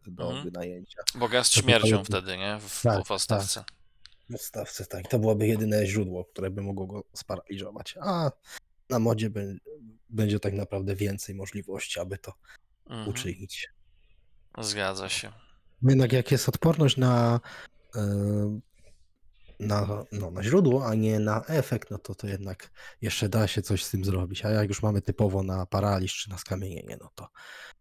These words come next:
Speaker 1: już tutaj nic nie zrobimy. Tego się
Speaker 2: Mhm.
Speaker 1: nie, nie przeskoczy.
Speaker 2: No dokładnie. Także tak to się prezentuje. To byłoby tyle, jeżeli chodzi o ten materiał. Mm, to nie be-, to nie są wszystkie pustynne istoty.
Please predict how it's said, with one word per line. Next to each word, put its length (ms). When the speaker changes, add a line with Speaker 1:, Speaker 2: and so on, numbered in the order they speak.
Speaker 1:
już 240
tutaj 280
nic 200
nie 120
zrobimy. 460
Tego 240
się 140
Speaker 2:
Mhm. 100
Speaker 1:
nie, 140
nie 80
przeskoczy. 580
Speaker 2:
No 260
dokładnie. 520
Także 280
tak 160
to 100
się 160
prezentuje. 680
To 100
byłoby 300
tyle, 280
jeżeli 280
chodzi 320
o 100
ten 320
materiał. 600
Mm, 500
to 120
nie 140
be-, 120
to 100
nie 100
są 160
wszystkie 420
pustynne 680
istoty. 600